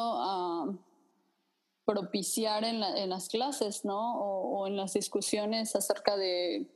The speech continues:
del evangelio, acerca de, de Dios, no solamente en nuestra, en nuestra religión, pero tal vez con otras religiones, ¿no? En nuestras interacciones con, con personas de otras religiones que, que igual están en el mismo camino y que, y que tratan de encontrar verdad.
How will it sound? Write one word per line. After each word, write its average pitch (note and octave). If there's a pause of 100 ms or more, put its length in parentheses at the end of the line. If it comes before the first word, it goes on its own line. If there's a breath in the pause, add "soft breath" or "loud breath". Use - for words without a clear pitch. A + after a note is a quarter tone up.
(200)
del F#3
evangelio, G#3
acerca F#3+
de, F#3+
de F3+
Dios, G#3+ (380 loud breath)
no A3
solamente A3
en G#3+
nuestra, -
en G3+
nuestra G3
religión, G3
pero G3 (180)
tal G#3
vez G#3+
con A3
otras A3
religiones, G#3
¿no? G#3
En G#3+
nuestras G3+
interacciones G#3+
con, G#3 (500 soft breath)
con G#3+
personas A3+
de A#3
otras A3+
religiones A3
que, G3
que G#3
igual G#3
están B3+
en A#3+
el G#3
mismo G#3+
camino G3+ (120)
y -
que, F#3
y G3+
que F#3
tratan G#3
de G#3+
encontrar F#3+
verdad. G3